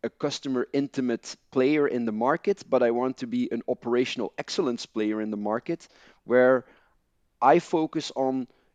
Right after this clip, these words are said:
doing my logistics as cheap as possible to make sure that I have a competitive advantage over my, um,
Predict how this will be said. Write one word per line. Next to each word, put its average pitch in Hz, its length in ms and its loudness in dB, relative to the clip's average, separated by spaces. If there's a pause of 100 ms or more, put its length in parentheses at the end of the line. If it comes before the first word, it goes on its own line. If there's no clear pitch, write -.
(140)
doing 139 340 2
my 123 180 2
logistics 127 800 -4
as 117 180 -4
cheap - 320 -8
as 120 120 -6
possible 190 600 -6 (460)
to 131 100 -4
make 147 260 0
sure 143 280 0
that 127 140 0
I 117 100 4
have 117 220 -2
a 113 40 -10
competitive 113 600 -4
advantage 110 580 -8
over 107 240 -6
my, 98 420 -4 (320)
um, 92 460 -6